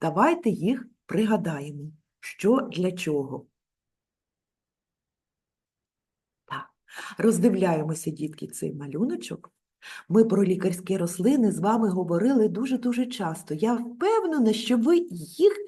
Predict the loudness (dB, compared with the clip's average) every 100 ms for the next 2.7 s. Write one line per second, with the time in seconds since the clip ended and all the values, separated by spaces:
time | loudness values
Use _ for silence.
0 | -14 _ 2 2 2 -4 0 0 2 0
1 | 0 -2 -4 -8 -12 -14 _ -20 0 4
2 | 4 2 -2 0 0 -4 -6